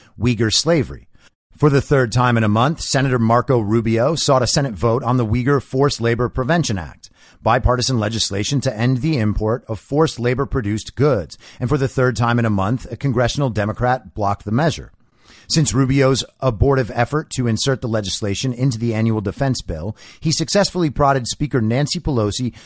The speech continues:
to instead allow a vote on the House's version of the Uyghur legislation, which passed resoundingly. The House and the Senate, as of this week, had ironed out a consensus draft of the legislation,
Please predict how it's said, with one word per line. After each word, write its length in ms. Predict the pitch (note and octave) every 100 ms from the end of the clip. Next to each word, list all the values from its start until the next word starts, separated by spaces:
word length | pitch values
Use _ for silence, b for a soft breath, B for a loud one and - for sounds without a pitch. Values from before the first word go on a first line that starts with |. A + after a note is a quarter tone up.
| -
to 160 | - C#3+
instead 480 | C3 - F#3+ D3+ -
allow 400 | B2 A#2 C3+ F3+
a 60 |
vote 320 | G#2+ A2+ A2 -
on 160 | A#2
the 60 | A2+
House's 480 | - D#3+ F3+ C#3+ F2
version 440 | G2 F2+ F#2+ G#2 b b -
of 220 | D3 B2+
the 80 | C3+
Uyghur 280 | C#3+ A#2+ A2+
legislation, 800 | A2 G2 - D3+ D3+ - D#2+ b b
which 240 | - D3+ -
passed 320 | A#2 A2 -
resoundingly. 580 | G#2+ A2 D#3+ A#2+ D2+ - b b b
The 80 | A2+
House 280 | C3 B2 -
and 100 | A2+
the 40 |
Senate, 320 | - A#2+ C#3+
as 240 | G#2+ A2 G#2+
of 100 | F2+
this 240 | G#2+ -
week, 320 | E2 A#2+ - b b -
had 120 | D3
ironed 340 | B2+ F3 F#3+
out 160 | D3 C#3
a 60 | B2+
consensus 520 | A#2 - D3+ C#3 -
draft 380 | C3+ C#3 D3 A#2
of 80 |
the 60 | F#2
legislation, 760 | G2+ F#2 D#2+ - F2 - C2+